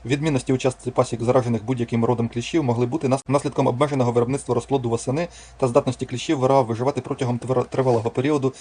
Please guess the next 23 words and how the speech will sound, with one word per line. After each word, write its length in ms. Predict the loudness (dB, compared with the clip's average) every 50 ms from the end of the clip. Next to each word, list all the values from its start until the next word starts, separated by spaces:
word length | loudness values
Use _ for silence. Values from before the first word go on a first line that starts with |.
| -20 -20 -10 -2
без 200 | 2 4 4 4
розплоду, 520 | 4 0 0 -2 -6 -4 -4 -2 -4 -6 -6 -10 -18 -8 -2
на 100 | 0 0
відміну 340 | 0 0 0 -2 0 0 0
від 160 | -2 -2 -2
тропіолапсу. 760 | -4 -4 -4 0 0 0 0 0 -2 -6 -8 -10 -14 -12 -14 -14 -16 _ -20 _ _ -6
У 80 | -4 0
Китаї 240 | 4 8 8 8 8
також 220 | 8 4 2 2
було 180 | 4 4 6 6
виявлено 340 | 6 6 6 4 4 4 2
високу 280 | 0 0 -2 -4 -6
частину 320 | -6 -6 -4 -2 -2 0 2
пасік 380 | 4 4 4 2 0 -6 -4
Apis 220 | -4 -4 -4 -4 -2
mellifera, 640 | 0 2 2 2 0 0 0 2 4 4 4 4 2 -2
тобто 200 | -6 -4 -2 -2
європейської 560 | -2 0 -2 0 -2 -2 -2 -2 -4 -4 -4
бджоли, 260 | -2 -2 -2 -2 0
заражених 460 | 0 2 2 2 2 2 -2 -2 -4
кліщами 420 | -4 -6 -6 0 2 2 2 2 -2
тропіолапс 580 | -4 -4 -4 -2 0 2 2 2 0 0 -4
восени — 540 | -4 -4 -4 -2 -2 -4 -4 -4 -6 -8